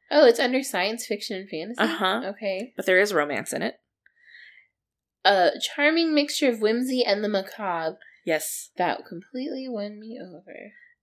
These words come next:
Speaker 2: And it is enemies to lovers.
Speaker 1: Okay.
Speaker 2: And also epistolary, if you will.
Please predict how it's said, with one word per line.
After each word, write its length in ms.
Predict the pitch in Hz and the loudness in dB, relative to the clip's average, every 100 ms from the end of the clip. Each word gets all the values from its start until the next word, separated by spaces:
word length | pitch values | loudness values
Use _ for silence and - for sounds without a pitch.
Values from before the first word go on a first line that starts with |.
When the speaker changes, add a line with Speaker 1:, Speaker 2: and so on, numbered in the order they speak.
| - | -2
Speaker 2:
And 140 | 180 | -2
it 160 | 170 165 | 0 -2
is 380 | 165 156 151 - | -2 -4 -8 -6
enemies 400 | 180 220 202 190 | -2 -2 -2 -6
to 80 | - | -4
lovers. 600 | 156 - - - - - - _ _ _ - | -4 -6 -6 -6 -6 -8 -16 _ _ _ -20
Speaker 1:
Okay. 440 | 233 254 285 - _ - | -14 -8 -6 -8 _ -4
Speaker 2:
And 480 | 170 160 156 170 - _ - | 0 0 -2 -6 -12 _ -2
also 420 | 190 - 202 190 | 0 2 4 4
epistolary, 840 | - - 247 - 285 285 320 349 | 2 2 0 2 0 0 0 0
if 220 | 349 311 | 0 -2
you 100 | 320 | -2
will. 340 | 320 320 339 | 0 2 2